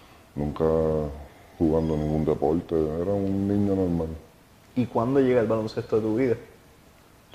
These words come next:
Speaker 1: El baloncesto llegó súper tarde, este, el baloncesto llegó a los dieciséis años.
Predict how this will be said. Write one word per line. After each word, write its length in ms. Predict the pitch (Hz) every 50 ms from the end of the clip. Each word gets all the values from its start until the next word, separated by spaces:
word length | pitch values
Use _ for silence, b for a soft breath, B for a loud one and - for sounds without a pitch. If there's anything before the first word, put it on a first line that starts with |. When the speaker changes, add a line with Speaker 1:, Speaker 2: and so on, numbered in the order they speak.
| - -
Speaker 1:
El 80 | 85
baloncesto 520 | 82 85 85 82 82 78 - 85 - - 98
llegó 240 | 95 98 98 101 98
súper 300 | - 107 98 104 95 85
tarde, 360 | - 80 78 87 87 87 82 76 - - - -
este, 320 | 71 67 69 - - 76 73 71 69 67 65 65 67 65 65 62 60 - - - - - - - - - - - - - - - - - - - - -
el 80 | - 78
baloncesto 500 | 76 78 76 76 - - 73 - - 82
llegó 200 | 82 85 87 87
a 20 |
los 120 | 85 85 78
dieciséis 520 | 80 82 78 78 78 73 - 82 76 73
años. 320 | 76 76 80 82 78 76